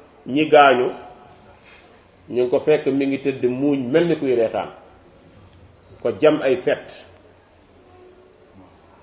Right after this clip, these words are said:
Bi ko gaa yi yëkkati, yëkkati bopp bi, ndox mi ne car, car, car, car.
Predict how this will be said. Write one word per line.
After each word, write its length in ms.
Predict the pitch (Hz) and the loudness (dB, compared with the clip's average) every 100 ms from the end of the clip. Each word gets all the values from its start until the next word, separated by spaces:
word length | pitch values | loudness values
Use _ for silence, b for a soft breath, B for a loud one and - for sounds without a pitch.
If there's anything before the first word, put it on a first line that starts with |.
| _ 101 | _ -14
Bi 100 | 98 | -4
ko 140 | 139 | 0
gaa 180 | 135 151 | 4 4
yi 240 | 143 143 | 4 2
yëkkati, 280 | 156 156 139 | 0 0 -2
yëkkati 340 | 147 151 147 135 | -2 -2 -4 -2
bopp 240 | 139 131 | -2 -2
bi, 60 | 135 | -2
ndox 180 | 151 127 | -2 -2
mi 120 | 131 | -4
ne 100 | 127 | -4
car, 200 | - 202 | -4 -4
car, 140 | 185 160 | -4 -2
car, 160 | 147 - | -4 -2
car. 180 | 127 | -4